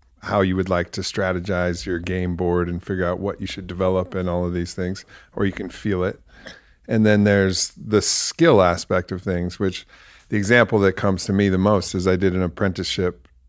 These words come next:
to learn how to, uh, offer body work. And it's a very specific lineage and a very specific type. And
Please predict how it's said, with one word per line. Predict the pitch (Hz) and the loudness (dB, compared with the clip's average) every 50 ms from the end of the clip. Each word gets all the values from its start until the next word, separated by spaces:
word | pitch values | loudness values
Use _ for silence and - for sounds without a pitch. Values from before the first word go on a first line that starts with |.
| _ _ - | _ _ -12
to | - - 101 95 92 90 | -6 -4 -2 0 0 0
learn | 87 90 92 95 90 90 | 0 2 2 2 0 0
how | 92 95 90 90 | 0 -2 0 0
to, | 87 90 87 87 87 85 85 87 90 - - _ _ _ _ _ _ _ _ _ - | 0 0 0 0 0 -2 -2 -4 -6 -10 -14 _ _ _ _ _ _ _ _ _ -8
uh, | 101 92 87 85 82 82 - - | -6 -4 -4 -4 -4 -6 -8 -8
offer | 95 90 87 - - 90 | -6 -8 -6 -6 -8 -8
body | 90 92 95 120 139 110 | -4 -2 -2 0 0 -2
work. | 87 - - - - - - - _ _ _ _ - | -4 -6 -8 -12 -14 -16 -20 -20 _ _ _ _ -8
And | 104 95 92 | -6 -4 -4
it's | 90 87 - - - | -4 -6 -8 -8 -8
a | 90 87 | -8 -8
very | 87 101 - - 104 98 98 95 90 | -10 -8 -2 0 2 4 4 2 2
specific | - - - 101 - - 107 95 101 101 - - | 0 -4 -8 -8 -6 -6 -4 -4 -6 -6 -6 -4
lineage | 95 92 92 90 90 87 87 87 | -4 -2 -2 -2 -2 -2 -4 -6
and | 90 | -6
a | 85 82 | -6 -4
very | 90 90 85 - | -2 -2 -4 -4
specific | - - 98 - - 95 90 90 - - | -8 -12 -10 -8 -8 -6 -6 -8 -8 -6
type. | - 101 95 90 87 - - - - - - - - - _ _ | -4 -2 -2 -2 -4 -8 -16 -20 -20 -20 -20 -20 -20 -20 _ _
And | - 107 101 101 98 95 95 92 90 92 104 | -2 0 2 2 2 2 2 0 0 -2 -6